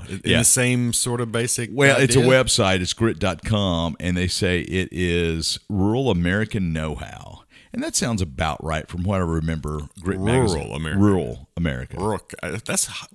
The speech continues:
Speaker 2: for such a
Speaker 1: Rural.
Speaker 2: short word, that's hard to say.
Speaker 1: R U R A L.
Speaker 2: Rural.
Speaker 1: Rural. So I'm seeing if I can find an About Grit Magazine somewhere on here.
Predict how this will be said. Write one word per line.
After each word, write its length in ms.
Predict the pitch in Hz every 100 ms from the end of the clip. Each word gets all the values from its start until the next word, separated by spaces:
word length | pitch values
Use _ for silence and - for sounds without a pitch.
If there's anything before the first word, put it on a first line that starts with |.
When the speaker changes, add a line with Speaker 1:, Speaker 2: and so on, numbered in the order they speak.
| -
Speaker 2:
for 180 | 101 113
such 180 | 139 80
a 20 |
Speaker 1:
Rural. 80 | -
Speaker 2:
short 340 | - 120 -
word, 240 | 92 87
that's 200 | 85 -
hard 180 | - 82
to 80 | 76
say. 180 | - 52
Speaker 1:
R 140 | 110
U 240 | 127 139 -
R 240 | 90 104 101
A 200 | 92 95 -
L. 460 | 76 73 62 50 -
Speaker 2:
Rural. 480 | 80 107 113 82 67 92
Speaker 1:
Rural. 540 | 90 117 170 101 - - - - -
So 100 | -
I'm 80 | 247
seeing 240 | - 302
if 100 | 143
I 100 | 139
can 100 | 127
find 240 | 104 117 95
an 100 | 85
About 480 | 73 82 76 80
Grit 240 | - 85 -
Magazine 720 | 80 78 78 71 50 69 67
somewhere 400 | - 69 73 57
on 140 | 64
here. 380 | 62 - - -